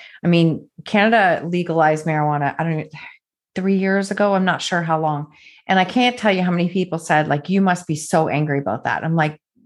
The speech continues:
"It, that would have solved none of my problems. That had nothing to do with what we went through. And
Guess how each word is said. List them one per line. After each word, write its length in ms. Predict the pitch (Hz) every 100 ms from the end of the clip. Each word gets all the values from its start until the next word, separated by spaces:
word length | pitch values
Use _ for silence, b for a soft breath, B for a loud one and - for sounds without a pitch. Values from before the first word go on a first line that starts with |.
| _
"It, 220 | 156 180 185
that 340 | 185 214 - -
would 160 | 185
have 140 | 180 175
solved 340 | 185 175 165
none 180 | 165 170
of 140 | 165
my 100 | 165
problems. 560 | 151 139 131 - - - -
That 100 | 165
had 180 | 175 170
nothing 420 | 170 165 202 190
to 80 | 190
do 200 | 160 156
with 300 | 143 143 -
what 360 | 156 151 - - - B B B -
we 120 | 165
went 280 | 151 135 -
through. 440 | 220 233 254 262 B B B
And 640 | 180 175 170 170 170 165